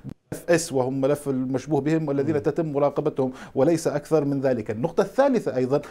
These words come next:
Speaker 1: عودة هؤلاء سوف يشكل رافعة، سوف يستخدمها اليمين المتطرف خصوصًا في المناسبات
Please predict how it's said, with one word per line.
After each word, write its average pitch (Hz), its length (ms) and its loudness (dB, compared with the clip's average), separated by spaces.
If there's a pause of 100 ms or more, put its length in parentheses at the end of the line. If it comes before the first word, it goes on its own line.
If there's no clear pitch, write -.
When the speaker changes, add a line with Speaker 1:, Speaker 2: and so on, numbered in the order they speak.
(100)
Speaker 1:
عودة 202 380 2
هؤلاء 185 360 4
سوف 165 280 -4
يشكل 185 640 0
رافعة، 160 540 2 (180)
سوف 165 300 0 (240)
يستخدمها 143 1040 0
اليمين 139 400 0
المتطرف 147 680 -2
خصوصًا 151 280 -2
في 143 220 -6
المناسبات 139 580 0